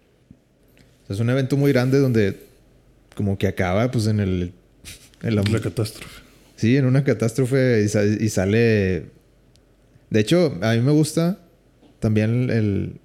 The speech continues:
Speaker 1: o sea, el concepto así, porque este Reed Richards, el del Ultimate, se
Speaker 2: Ujú.
Speaker 1: vuelve como un, pues, un malo.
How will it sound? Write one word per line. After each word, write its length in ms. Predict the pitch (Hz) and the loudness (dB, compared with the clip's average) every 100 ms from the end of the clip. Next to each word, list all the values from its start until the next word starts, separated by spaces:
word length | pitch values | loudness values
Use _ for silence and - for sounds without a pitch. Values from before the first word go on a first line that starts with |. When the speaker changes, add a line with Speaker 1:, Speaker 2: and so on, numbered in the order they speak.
| _ | _
Speaker 1:
o 20 | 101 | -2
sea, 100 | 107 | 0
el 80 | 101 | 0
concepto 420 | 110 107 - 131 | 0 -2 -2 -2
así, 380 | 131 139 131 143 - _ _ _ _ _ _ _ | 0 0 -2 -6 -16 _ _ _ _ _ _ _
porque 880 | - 107 95 110 107 101 98 95 - - - | -4 -2 0 2 4 4 2 -2 -6 -14 -12
este 280 | 110 - 127 | -8 -2 0
Reed 260 | 123 123 | 0 0
Richards, 600 | 120 113 127 120 120 - - _ _ _ _ _ _ _ - | 0 0 -2 -4 -8 -18 -20 _ _ _ _ _ _ _ -6
el 80 | 104 | -2
del 240 | 101 98 | -2 -2
Ultimate, 480 | 110 127 117 107 - | -4 -4 -4 -4 -8
se 140 | - 98 | -4 -2
Speaker 2:
Ujú. 60 | 92 | 0
Speaker 1:
vuelve 300 | 95 104 104 | 2 0 -2
como 440 | 104 95 87 - _ | -2 -2 -4 -6 _
un, 600 | - 98 98 101 98 95 - _ _ _ _ - - _ _ | -6 -4 -2 -4 -6 -10 -14 _ _ _ _ -20 -20 _ _
pues, 120 | 104 | -4
un 120 | 98 104 | -2 -2
malo. 380 | 98 113 92 | 0 -2 -4